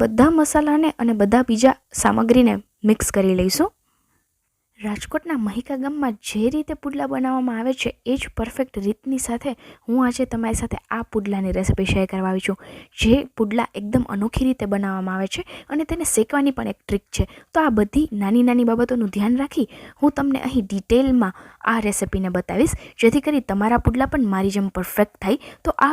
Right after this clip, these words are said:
વીડિયોને સ્કીપ કર્યા વગર જુઓ, જેથી કરી તમને પરફેક્ટ પુડલા પણ મળી રહે અને પરફેક્ટ રીતે તમે તેનું બેટર પણ બનાવી શકો. તો અહીં આપણે બધા મસાલાને મસળીને મિક્સ કરી લીધા. હવે પાંચથી સાત મિનિટ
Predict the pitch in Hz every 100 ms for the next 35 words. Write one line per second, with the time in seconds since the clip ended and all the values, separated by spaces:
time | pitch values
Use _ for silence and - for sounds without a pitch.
0 | 320 330 330 285 - 285 _ - 233 247
1 | 262 208 202 226 202 190 185 180 - -
2 | - 269 311 302 285 285 269 - 208 196
3 | - 262 214 - 196 214 247 277 277 302
4 | 320 330 233 - - - 359 359 - 196
5 | - 254 254 208 202 208 208 196 262 320
6 | 190 185 185 190 180 180 170 185 185 175
7 | - - - - - - 285 311 302 294
8 | 277 208 202 247 247 240 240 220 196 196
9 | - 247 226 202 202 - 196 185 175 233
10 | - - - - 294 302 240 254 - 277
11 | - 262 - 285